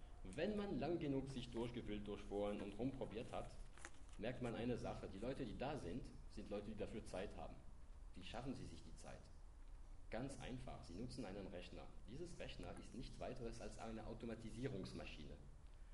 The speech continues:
Das heißt, sie nutzen das aus und automatisieren alles, das sie können. Statt die ganze, jedes Mal das manuell durchzumachen, wenn man fünf Dokumente anpassen muss, jede einzelne Dokument durchzugehen.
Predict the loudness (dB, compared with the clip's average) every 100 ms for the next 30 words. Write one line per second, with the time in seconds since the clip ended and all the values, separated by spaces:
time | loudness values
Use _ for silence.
0 | -8 -8 -6 -6 -2 0 2 0 -4 -6
1 | -8 -6 -4 -2 0 2 2 2 0 -2
2 | -4 -6 -6 -4 -4 -2 -2 0 -2 -2
3 | -4 -2 -2 -2 -2 -2 -2 -2 -4 -6
4 | -4 -2 0 0 -2 -4 -4 -4 -4 -6
5 | -6 -2 0 0 -2 -4 -4 -4 -2 -2
6 | -2 -4 -6 -6 -4 0 2 2 2 2
7 | 2 0 -2 -4 -6 -6 -6 -6 -6 -6
8 | -4 -4 -4 -2 -2 0 4 4 4 2
9 | 2 0 0 0 0 0 0 0 2 2
10 | 2 2 2 2 0 0 0 -2 0 0
11 | 0 0 -2 -4 -6 -2 0 0 -2 -2
12 | -4 -4 -2 -2 0 2 2 2 0 2
13 | 2 0